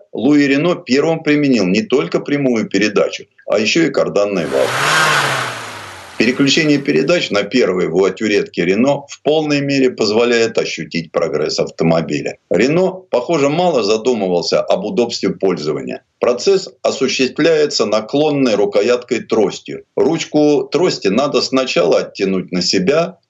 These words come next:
а затем, поворачивая по часовой стрелке, попасть в соответствующий паз фиксатора. Если первую передачу еще удается включить, со второй возникают трудности. Ее фиксирующий паз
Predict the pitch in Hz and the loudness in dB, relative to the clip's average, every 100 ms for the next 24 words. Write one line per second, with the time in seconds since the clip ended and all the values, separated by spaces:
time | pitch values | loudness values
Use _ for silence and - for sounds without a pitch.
0 | _ 110 110 127 - 202 151 110 110 123 | _ -2 0 -2 0 -2 -2 -2 2 2
1 | 131 110 - 90 87 80 - - 95 113 | 2 0 -4 -4 -4 -2 -2 0 0 2
2 | 101 95 - 123 175 160 82 - _ _ | 2 0 0 2 2 0 -4 -6 _ _
3 | - 120 185 160 - - 110 104 - 151 | -2 0 0 -2 -4 -2 0 0 -2 -6
4 | - - 95 82 90 - 98 98 85 - | -6 -4 -2 0 -2 0 0 0 -8 -4
5 | - 73 - - - _ _ _ 123 151 | -2 -2 -2 -4 -6 _ _ _ -2 0
6 | 156 156 143 147 165 156 151 143 147 147 | 0 2 0 0 0 2 2 2 2 2
7 | 143 147 147 135 131 147 139 127 135 180 | 2 0 2 0 2 2 2 2 2 0
8 | 180 95 - 92 90 - - - _ - | 0 -4 -2 -4 -2 -2 -4 -8 _ -4
9 | 110 - 123 143 151 101 92 92 104 101 | -2 0 0 0 0 -2 -2 0 2 0
10 | 90 - 90 71 73 - 71 - 95 123 | -2 -2 -4 -4 -8 -10 -14 -4 0 2
11 | 160 - 110 - 160 143 123 104 104 98 | 2 0 -2 0 2 2 2 0 0 0
12 | 139 143 - | 0 0 -2